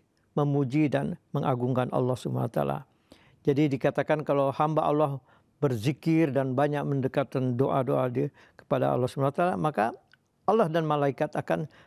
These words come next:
selalu bersama dengan orang-orang yang beriman. Kemudian malaikat pun memohon dan memanjatkan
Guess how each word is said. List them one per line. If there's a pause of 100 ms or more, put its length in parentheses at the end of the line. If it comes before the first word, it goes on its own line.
selalu
bersama
dengan
orang-orang
yang
beriman. (640)
Kemudian (720)
malaikat
pun
memohon
dan
memanjatkan